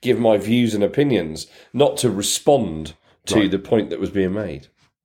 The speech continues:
Speaker 2: Brilliant. Thank you. <laughs> I don't know how that just happened. I thought I just had,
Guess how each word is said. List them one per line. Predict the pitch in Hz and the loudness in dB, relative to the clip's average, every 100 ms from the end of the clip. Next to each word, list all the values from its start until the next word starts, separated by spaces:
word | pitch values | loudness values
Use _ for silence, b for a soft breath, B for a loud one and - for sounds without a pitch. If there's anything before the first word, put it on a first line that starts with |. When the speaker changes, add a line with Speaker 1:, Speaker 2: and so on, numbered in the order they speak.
| _ | _
Speaker 2:
Brilliant. | 143 92 69 _ _ _ _ - | 0 0 -4 _ _ _ _ -4
Thank | 240 262 - - | -2 -2 -2 -2
you. | 110 - - _ | -2 -8 -18 _
<laughs> | _ _ - | _ _ -10
I | - - - - - - - - 95 - - - - | -8 -8 -12 -10 -14 -12 -14 -14 -16 -16 -18 -8 0
don't | 165 180 | 0 2
know | 175 | 2
how | 151 175 | 4 2
that | 165 139 | 2 0
just | 139 135 | -4 -2
happened. | 156 175 107 98 | -4 -2 -8 -6
I | 120 127 | -4 -4
thought | - 160 143 | 0 0 2
I | 143 | 0
just | 147 - | 2 2
had, | 151 254 | 2 0